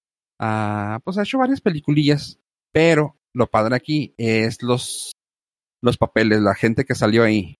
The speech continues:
Sale Robert De Niro, sale Dustin Hoffman, sale Anne Heche, ah, Dennis Leary, Willie Nelson, entre tantos, eh, Kirsten Dunst, William H. Macy,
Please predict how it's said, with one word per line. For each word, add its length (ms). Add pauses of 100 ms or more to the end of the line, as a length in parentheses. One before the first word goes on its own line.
Sale 300
Robert 340
De 80
Niro, 360 (580)
sale 240
Dustin 340
Hoffman, 400 (580)
sale 380
Anne 200 (200)
Heche, 340 (480)
ah, 260
Dennis 360
Leary, 480 (560)
Willie 240
Nelson, 500
entre 280
tantos, 500 (440)
eh, 1200 (440)
Kirsten 380
Dunst, 480 (880)
William 340
H. 240
Macy, 460